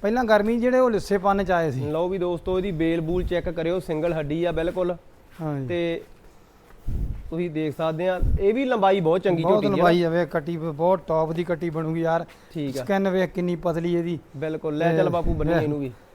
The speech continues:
Speaker 1: ਸਿੰਘ ਸੋ-, ਸਿੰਘ ਬਹੁਤ ਸੋਹਣਾ ਲੱਗਾ, ਮੈਂ ਵੇਖਿਆ ਸਿੰਘ, ਇਹ ਨਿੱਕਾ ਨਿੱਕਾ ਸਿੰਘ।
Speaker 2: ਸਿੰਘ
Speaker 1: ਇਹ
Speaker 2: ਬਿਲਕੁਲ
Speaker 1: ਗਾਲਾਂ
Speaker 2: ਵਾਕਿਆ
Speaker 1: ਕਰਦੀ,
Speaker 2: ਦੋਸਤੋ,
Speaker 1: ਝੋਟੀ
Speaker 2: ਨਿੱਕਾ
Speaker 1: ਬਣਨ ਵਾਲੀ
Speaker 2: ਨਿੱਕਾ ਸਿੰਘ ਆ।
Speaker 1: ਇਹ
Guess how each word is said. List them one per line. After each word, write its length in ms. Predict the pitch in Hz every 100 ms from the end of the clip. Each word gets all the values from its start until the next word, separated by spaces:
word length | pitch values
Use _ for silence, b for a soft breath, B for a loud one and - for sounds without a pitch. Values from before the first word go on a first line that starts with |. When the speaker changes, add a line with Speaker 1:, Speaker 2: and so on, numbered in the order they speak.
| - -
Speaker 1:
ਸਿੰਘ 220 | 175 185
ਸੋ-, 220 | - 208
ਸਿੰਘ 320 | - 220 269
ਬਹੁਤ 240 | 277 269 262
ਸੋਹਣਾ 220 | 240 226
ਲੱਗਾ, 220 | 190 180
ਮੈਂ 220 | 170 170
ਵੇਖਿਆ 240 | 170 160 170
ਸਿੰਘ, 280 | 156 165 165
ਇਹ 100 | 185
ਨਿੱਕਾ 240 | 233 240
ਨਿੱਕਾ 240 | 208 180
ਸਿੰਘ। 320 | 147 147 156 139 - - -
Speaker 2:
ਸਿੰਘ 220 | 156 160
Speaker 1:
ਇਹ 60 |
Speaker 2:
ਬਿਲਕੁਲ 240 | 170 165 175
Speaker 1:
ਗਾਲਾਂ 240 | 175 160
Speaker 2:
ਵਾਕਿਆ 180 | 165 170
Speaker 1:
ਕਰਦੀ, 120 | 160
Speaker 2:
ਦੋਸਤੋ, 180 | 160 -
Speaker 1:
ਝੋਟੀ 200 | 190 175
Speaker 2:
ਨਿੱਕਾ 180 | 202 208
Speaker 1:
ਬਣਨ 100 | 214
ਵਾਲੀ 180 | 214 220
Speaker 2:
ਨਿੱਕਾ 120 | 214
ਸਿੰਘ 100 |
ਆ। 40 |
Speaker 1:
ਇਹ 40 | 208